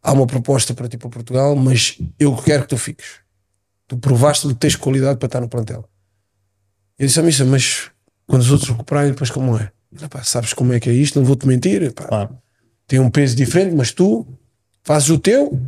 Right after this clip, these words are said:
Speaker 1: pá." E eu, Pedro Emanuel liga-me: "Ah, Gusta, quero que venhas, vais fazer parte da minha equipe, vais ser muito importante, e não sei o quê." E eu: "Venho para cá." Málaga assumia todas as despesas.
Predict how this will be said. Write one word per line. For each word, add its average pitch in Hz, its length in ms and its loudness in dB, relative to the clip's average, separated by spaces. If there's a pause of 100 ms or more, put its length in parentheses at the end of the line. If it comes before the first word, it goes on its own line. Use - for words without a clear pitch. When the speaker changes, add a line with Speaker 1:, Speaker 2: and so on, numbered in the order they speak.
(160)
Speaker 1:
pá." - 260 -2 (680)
E 127 220 -2
eu, 156 440 0
Pedro 127 220 2
Emanuel 135 300 0
liga-me: 151 440 2 (680)
"Ah, - 140 -6
Gusta, - 260 -4
quero 139 220 -2
que - 100 -6
venhas, 165 420 4
vais 139 160 0
fazer 135 220 -2
parte 131 200 -2
da 139 60 0
minha 127 100 2
equipe, 147 280 0
vais 135 180 0
ser 143 100 2
muito 143 200 2
importante, 170 680 -2
e - 20 4
não 147 80 2
sei - 180 -2
o - 40 -4
quê." 180 280 -2
E 147 100 -6
eu: - 180 -4 (680)
"Venho 143 120 0
para 127 160 0
cá." 110 220 -10 (320)
Málaga 127 320 2
assumia 147 320 2
todas 147 320 0
as 156 120 0
despesas. 240 520 -2